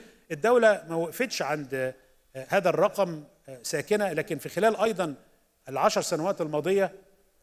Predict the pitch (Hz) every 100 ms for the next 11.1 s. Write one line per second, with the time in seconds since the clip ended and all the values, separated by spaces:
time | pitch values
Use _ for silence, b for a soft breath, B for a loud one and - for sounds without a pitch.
0 | _ 131 139 165 185 170 170 220 - 160
1 | 190 175 - - - 185 170 143 156 143
2 | 151 208 220 180 147 143 - 156 143 151
3 | 185 175 - _ _ _ _ _ _ 147
4 | 233 220 180 202 196 175 202 180 175 185
5 | 185 - 147 147 143 135 139 202 202 151
6 | 190 185 147 - 151 190 175 151 143 190
7 | 175 147 139 185 175 135 113 147 143 190
8 | 170 151 180 175 143 B B B - 175
9 | 156 143 175 160 - 147 180 - 185 156
10 | 180 175 208 170 233 208 151 135 127 135
11 | 120